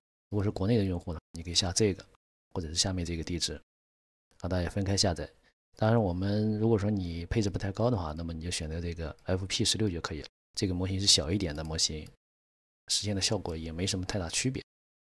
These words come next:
大家下载这个就可以了。好，然后我们这个下载完之后放到哪呢？下载完之后，我们把它放到这个文件夹里，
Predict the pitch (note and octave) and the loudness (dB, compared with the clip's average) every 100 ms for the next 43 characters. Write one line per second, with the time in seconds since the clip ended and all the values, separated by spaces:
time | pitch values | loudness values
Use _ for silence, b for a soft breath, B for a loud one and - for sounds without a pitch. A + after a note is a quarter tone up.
0 | _ - F2+ - F#2 D#2 A2 D#2 D2+ E2+ | _ -6 0 2 2 0 -2 -2 -4 -8
1 | - D#2+ D#2 - _ _ _ _ _ _ | -8 -8 -10 -14 _ _ _ _ _ _
2 | _ G#2 F#2+ F#2+ F2+ G2+ G2 G2+ - - | _ -2 0 0 0 0 0 -2 -6 -2
3 | A#2+ F#2 E2 - _ _ - G2 F2 F#2+ | 0 0 -4 -10 _ _ 0 2 0 0
4 | A#2+ A#2 F2 A2+ F2+ E2 - - - _ | 0 0 0 0 0 -2 -6 -12 -18 _
5 | _ _ _ _ _ G#2+ G2 G#2 G#2 E2+ | _ _ _ _ _ 0 0 0 -2 -2
6 | F#2 F#2+ A#2 F#2 F2 E2+ F2 - G2+ A2 | -4 -2 -2 -2 -2 -4 -4 -4 -4 -4